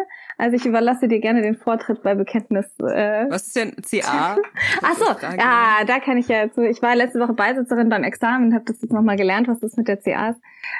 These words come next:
Speaker 1: Also, äh, die C A ist die Confessio Augustana, ähm, und das sind so ungefähr die,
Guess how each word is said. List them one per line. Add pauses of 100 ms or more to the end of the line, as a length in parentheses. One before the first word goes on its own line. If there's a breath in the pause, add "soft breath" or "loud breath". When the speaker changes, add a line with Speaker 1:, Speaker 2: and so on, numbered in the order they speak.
(120 loud breath)
Speaker 1:
Also,
äh,
die
C
A
ist
die
Confessio
Augustana, (160)
ähm, (140)
und
das
sind
so
ungefähr
die,